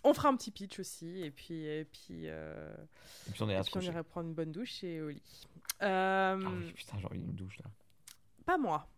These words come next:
Speaker 1: <laughs>
Speaker 2: Ok, madame est propre. <laughs> Super.
Speaker 1: Euh...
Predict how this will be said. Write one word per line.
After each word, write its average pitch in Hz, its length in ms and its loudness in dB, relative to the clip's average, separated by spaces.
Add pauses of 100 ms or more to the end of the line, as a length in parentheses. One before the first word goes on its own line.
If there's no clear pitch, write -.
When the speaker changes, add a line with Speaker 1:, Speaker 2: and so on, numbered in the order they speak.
(140)
Speaker 1:
<laughs> - 140 4 (1600)
Speaker 2:
Ok, - 140 -10
madame 107 280 4
est 117 80 6
propre. - 420 6 (180)
<laughs> - 160 -12
Super. 202 420 -2 (1300)
Speaker 1:
Euh... 294 1000 10